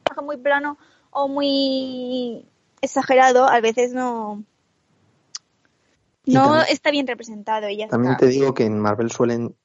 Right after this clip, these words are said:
Speaker 2: dividir las películas en varias partes, o sea que, que lo mismo el, ¿sabes? El prim-, la primera es más presentación y luego ya vamos conociendo más según hay
Speaker 1: Claro que
Speaker 2: secuelas.
Speaker 1: sí.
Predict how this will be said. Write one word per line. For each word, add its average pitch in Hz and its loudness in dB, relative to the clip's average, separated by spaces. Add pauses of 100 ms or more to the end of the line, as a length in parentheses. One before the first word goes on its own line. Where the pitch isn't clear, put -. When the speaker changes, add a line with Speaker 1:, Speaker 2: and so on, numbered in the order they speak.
(280)
Speaker 2:
dividir 107 2
las 107 4
películas 101 -2
en 104 0
varias 104 4
partes, - -2
o 110 -12
sea - -6
que, 104 4
que 104 2
lo 107 0
mismo 110 2
el, 110 4 (560)
¿sabes? 107 2
El 104 -2
prim-, 107 -4 (100)
la 113 4
primera 110 0
es 104 0
más 117 -2
presentación 113 -2
y 110 0
luego 110 2
ya 104 0
vamos 104 -2
conociendo 107 -2
más 110 0
según 104 0
hay 101 0
Speaker 1:
Claro - -4
que - -2
Speaker 2:
secuelas. 104 0
Speaker 1:
sí. 240 -18